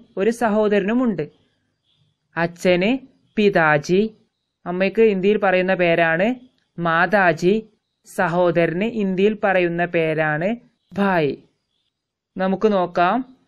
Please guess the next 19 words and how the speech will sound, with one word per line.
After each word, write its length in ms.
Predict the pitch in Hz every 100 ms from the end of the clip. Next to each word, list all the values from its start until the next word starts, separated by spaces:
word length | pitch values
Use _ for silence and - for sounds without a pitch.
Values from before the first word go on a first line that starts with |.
| _ -
അതിൻ്റെ 380 | 180 185 196 214 202
മുകളിൽ 340 | 185 220 240 220
ഒരു 100 | 202 202
ചെറിയ 280 | 185 185 233 190
ബോക്സിൽ 380 | 185 175 - 196 190 - 180
എന്താണ് 300 | 180 190 196 190
എഴുതി 160 | 170 185
വെച്ചിട്ടുള്ളതെന്ന് 560 | 175 160 170 165 165 170
നോക്കാം. 340 | 160 143 156 190 233 _ _ _
സീന 420 | - 208 208 208 202 214 254 - -
സ്കൂൾ 340 | - 220 233 269 180
ജാ 160 | 185 170
രഹി 300 | 156 147 143 135
ഹെ. 120 | 131 131 _ _ _
സീന 380 | - 170 160 160 170 214 -
സ്കൂൾ 420 | - 185 180 196 254 - _ _ 156
ജാ 140 | 165 156 143
രഹി 280 | 135 135 131
ഹെ. 100 | 127